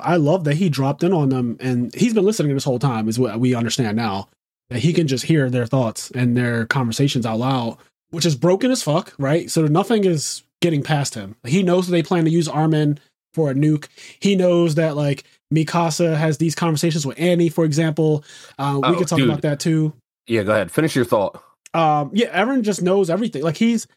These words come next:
Speaker 1: there's no information that he's not privy to, so they're not gonna really surprise him is the interesting thing, which means in my head, I don't really see how they could possibly win unless he does give up and go back on his word, because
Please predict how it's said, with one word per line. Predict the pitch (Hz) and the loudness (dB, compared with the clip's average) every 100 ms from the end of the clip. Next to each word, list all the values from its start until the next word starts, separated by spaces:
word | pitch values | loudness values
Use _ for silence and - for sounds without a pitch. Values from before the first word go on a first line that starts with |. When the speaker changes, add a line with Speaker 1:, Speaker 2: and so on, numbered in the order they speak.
| _ | _
Speaker 1:
there's | 185 185 | -2 0
no | 214 | 0
information | 269 262 185 175 - 254 | 0 -2 0 0 0 0
that | 180 | 0
he's | 190 | 0
not | 170 | -2
privy | 247 202 | 0 -2
to, | 214 233 | 0 0
so | |
they're | 175 185 | 2 2
not | 247 | 0
gonna | 330 262 | 0 0
really | 208 180 | 2 0
surprise | 156 151 - - 156 170 165 147 | 0 -4 -4 -2 0 0 0 -2
him | 135 117 110 | -4 -4 -4
is | 139 135 117 - | -2 -4 -4 -4
the | 143 | -2
interesting | 160 143 131 117 | 0 -2 -4 -6
thing, | 113 110 - - | -6 -6 -10 -2
which | 175 - | -2 2
means | 196 233 226 - _ _ _ | 0 2 0 -2 _ _ _
in | 175 | 0
my | 175 165 | 2 2
head, | 147 214 202 | 2 2 2
I | 170 | 2
don't | 233 | 2
really | 233 185 | 2 0
see | 196 | 0
how | 170 | 0
they | 160 | 0
could | 131 | -2
possibly | - 160 160 165 151 | -2 -2 0 0 2
win | 127 147 190 240 | 2 2 2 2
unless | 156 147 165 | 0 2 0
he | - 175 | 0 -2
does | 135 139 160 151 | 0 0 2 0
give | 123 147 143 | 0 0 0
up | 156 | 0
and | 131 | -2
go | 139 | 0
back | 135 135 135 | 0 -2 -4
on | 127 | -6
his | 120 | -4
word, | 131 123 | -2 -2
because | 117 151 139 | -2 0 -2